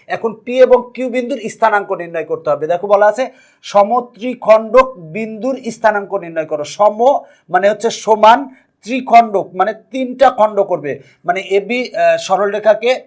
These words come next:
পি এবং কিউ বিন্দু দুইটি সমান, আহ, তিন ভাগে ভাগ করে। এখন পি এবং কিউ বিন্দুর স্থানাঙ্ক নির্ণয় করতে হবে। তো এইটার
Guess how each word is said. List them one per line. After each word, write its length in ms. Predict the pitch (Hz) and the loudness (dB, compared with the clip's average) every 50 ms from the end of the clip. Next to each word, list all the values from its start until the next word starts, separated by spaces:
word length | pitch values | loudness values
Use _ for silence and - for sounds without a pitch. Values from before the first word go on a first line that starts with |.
| _ - | _ -12
পি 160 | 220 220 214 | -8 -6 -6
এবং 300 | 208 202 226 220 220 _ - | -4 -4 -4 -4 -6 _ -14
কিউ 140 | 233 240 | -14 -12
বিন্দু 320 | 220 208 233 220 220 226 226 220 _ _ _ _ _ _ _ 151 143 _ _ - | -10 -10 -10 -10 -10 -12 -12 -14 _ _ _ _ _ _ _ -20 -20 _ _ -16
দুইটি 460 | 147 156 202 220 - 233 277 311 - - _ _ _ _ | -10 -10 -8 -8 -6 -6 -6 -6 -6 -10 _ _ _ _
সমান, 560 | - - - 190 202 208 226 240 262 277 214 - | -18 -6 0 0 2 4 4 4 4 2 0 -2
আহ, 120 | 190 175 | -2 -2
তিন 320 | 180 - 240 240 220 214 | -2 -4 -8 -8 -4 -2
ভাগে 220 | 202 202 220 226 254 | 0 0 2 2 0
ভাগ 260 | 196 175 190 - - | 0 0 -2 -2 -2
করে। 160 | - 165 156 160 | -2 -2 -2 -2
এখন 200 | 170 170 202 196 | -2 -4 -8 -10
পি 240 | - - 226 233 | -10 -8 -6 -2
এবং 260 | 233 220 240 240 240 - | -2 0 0 -2 -4 -6
কিউ 120 | - 262 247 | -10 -8 -8
বিন্দুর 280 | 220 247 226 214 240 208 185 208 | -6 -6 -6 -8 -10 -10 -12 -14
স্থানাঙ্ক 420 | - - 208 208 202 202 196 202 | -8 -2 -2 0 0 -2 -4 -6
নির্ণয় 300 | 196 180 175 175 175 165 | -6 -6 -6 -6 -6 -6
করতে 280 | 160 160 151 147 - 147 | -6 -8 -8 -6 -4 -4
হবে। 240 | 135 123 120 110 - _ _ _ _ _ _ - | -4 -4 -8 -16 -18 _ _ _ _ _ _ -4
তো 140 | 180 196 202 | -4 -4 -2
এইটার 400 | - 190 202 214 208 233 247 | -2 -2 -2 0 2 4 4